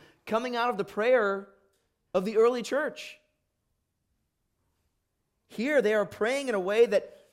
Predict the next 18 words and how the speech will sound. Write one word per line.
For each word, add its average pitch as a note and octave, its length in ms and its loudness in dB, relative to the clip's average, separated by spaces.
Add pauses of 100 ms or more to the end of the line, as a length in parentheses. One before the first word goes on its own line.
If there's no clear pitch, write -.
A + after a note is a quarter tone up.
(100)
that G#3 120 0
is G3+ 100 -4
pointing A#3 640 -6
to D#3+ 140 -8
God A3 340 0
and F#3 120 -4
that F#3+ 80 -2
has F#3+ 160 0
a E3+ 60 0
clear G3+ 720 -2 (200)
and F3+ 100 -4
definitive G#3 580 -2
understanding A3 640 -4
of A3 140 -4
the B3 100 -8
sovereignty C4+ 800 -6
of A2 120 -8
God. A2 360 -8